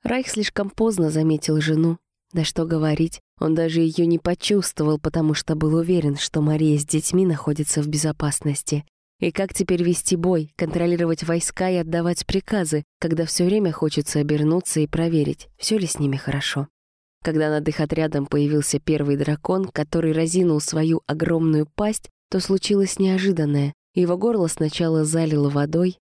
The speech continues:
так что он издал какие-то булькающие звуки, а потом отнесло на приличное расстояние.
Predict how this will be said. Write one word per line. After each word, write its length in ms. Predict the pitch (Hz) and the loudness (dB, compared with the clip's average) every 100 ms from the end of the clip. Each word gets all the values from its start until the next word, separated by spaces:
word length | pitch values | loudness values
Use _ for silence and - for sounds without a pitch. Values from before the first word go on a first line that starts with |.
| - | -6
так 160 | 226 214 | -4 -4
что 200 | - 175 | 0 2
он 140 | 165 | 2
издал 340 | 160 156 180 190 | 0 0 -2 -2
какие-то 520 | 151 147 165 151 156 | -4 -4 -6 -4 -4
булькающие 720 | 156 165 - 160 156 - 175 | 0 -2 -2 -2 -2 0 0
звуки, 480 | 180 196 156 - 143 _ _ | 2 0 0 -2 -6 _ _
а 100 | - | -8
потом 440 | - 147 - 170 185 _ | -4 -4 -2 -4 -4 _
отнесло 500 | 160 - 147 - 160 | -6 -2 -2 0 0
на 120 | 165 | 0
приличное 560 | 151 185 165 - 147 135 | 0 0 0 -2 -4 -4
расстояние. 680 | 139 - 143 147 143 147 | -4 -6 -4 -4 -6 -10